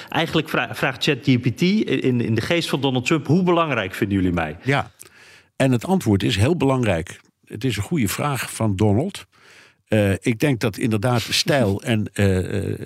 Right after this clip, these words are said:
Speaker 2: zijn politieke opvattingen enorme invloed hebben op het politieke denken in Amerika. En ik vrees dat dat nog wel een tijdje zal duren voordat er, dat weer is weggeëpt.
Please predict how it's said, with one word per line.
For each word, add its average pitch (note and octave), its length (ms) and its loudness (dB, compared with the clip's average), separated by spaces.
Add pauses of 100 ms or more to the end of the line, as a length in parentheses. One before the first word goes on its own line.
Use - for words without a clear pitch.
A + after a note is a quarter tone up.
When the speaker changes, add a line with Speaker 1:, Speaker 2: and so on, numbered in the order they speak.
(140)
Speaker 2:
zijn G#2 200 -4
politieke A2+ 440 0
opvattingen G2 560 -2
enorme G#3 640 2
invloed D3 400 0
hebben F2 300 -2
op G#2+ 160 -4
het - 280 -6
politieke A2+ 460 -2
denken G2+ 320 0
in F#2+ 100 -4
Amerika. G2+ 580 0 (420)
En B2 140 2
ik A2+ 160 0
vrees D3 680 2 (280)
dat B2 220 -2
dat C3+ 160 -2
nog D#3 120 2
wel C3+ 100 2
een A#2 80 2
tijdje C3 320 -2
zal G#2+ 180 0
duren C3 340 0
voordat A#2 420 -4
er, A2+ 140 -2
dat C3+ 280 -2
weer A#2 180 0
is G2 120 0
weggeëpt. - 640 -8